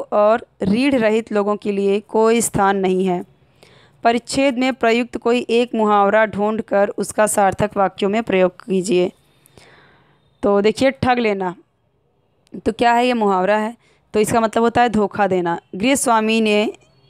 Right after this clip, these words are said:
जूलिया के पूरे पैसे न देकर उसे ठग लिया। तो ये वाक्य बनाना है, ऐसा कुछ लेसन में नहीं हुआ था, आप कोई और भी वाक्य बना सकते हो, ठीक है। पर शब्द के दो अर्थ लिखिए। तो पर का मतलब होता है पंख भी होता है,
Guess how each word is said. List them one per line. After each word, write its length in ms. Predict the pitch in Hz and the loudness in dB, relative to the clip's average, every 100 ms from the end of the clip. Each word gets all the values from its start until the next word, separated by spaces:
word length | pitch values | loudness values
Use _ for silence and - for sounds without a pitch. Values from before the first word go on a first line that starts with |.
| - | -14
जूलिया 420 | 202 214 220 226 | -4 -2 0 0
के 120 | 233 240 | 0 -4
पूरे 340 | - 220 226 | -2 0 0
पैसे 340 | - 214 226 | 0 -2 0
न 140 | 208 202 | 0 0
देकर 460 | 196 220 226 247 - | 0 0 2 0 -2
उसे 200 | 240 269 | -2 -2
ठग 240 | - 202 | 0 -2
लिया। 260 | 180 180 185 | 0 2 2
तो 120 | - | 0
ये 200 | 220 220 | 0 2
वाक्य 340 | 240 220 220 233 | 2 0 -2 -2
बनाना 260 | 233 214 | -2 0
है, 80 | 240 | 0
ऐसा 260 | - 214 240 | 0 -2 -2
कुछ 180 | 247 | -4
लेसन 280 | 220 214 240 | -2 0 0
में 100 | 247 | -2
नहीं 140 | 240 247 | 0 0
हुआ 160 | 214 | 0
था, 120 | 196 | 0
आप 220 | 233 240 - | 0 0 -2
कोई 140 | 247 | -4
और 280 | - 214 220 | 0 0 0
भी 140 | 220 | 0
वाक्य 280 | 214 208 214 | 0 -2 -2
बना 220 | 190 180 | -2 -2
सकते 320 | 175 170 - | -4 -10 -6
हो, 160 | 170 170 - - - - - | -6 -6 -12 -20 -20 -20 -8
ठीक 200 | - 196 | -6 -2
है। 160 | 240 285 _ _ _ _ _ _ _ _ _ _ _ _ _ _ _ _ _ _ _ _ | -2 -2 _ _ _ _ _ _ _ _ _ _ _ _ _ _ _ _ _ _ _ _
पर 280 | 262 254 190 _ _ - | 0 2 0 _ _ -16
शब्द 380 | - 240 214 240 | -6 -6 -4 -6
के 200 | - 254 | -4 0
दो 160 | 226 | 2
अर्थ 260 | 220 208 196 | 2 2 0
लिखिए। 460 | 196 196 - 196 - _ _ _ - | -2 -4 -2 -2 -2 _ _ _ -4
तो 220 | 214 208 | 0 0
पर 280 | 208 233 240 | 2 0 0
का 120 | 247 | 0
मतलब 300 | 233 226 233 | -2 -2 -2
होता 280 | 226 226 233 | -2 0 0
है 140 | 233 | 2
पंख 400 | 226 - 208 220 | 0 -4 -6 -4
भी 100 | 233 | -2
होता 300 | 247 233 247 | -2 0 0
है, 220 | 233 254 | 0 0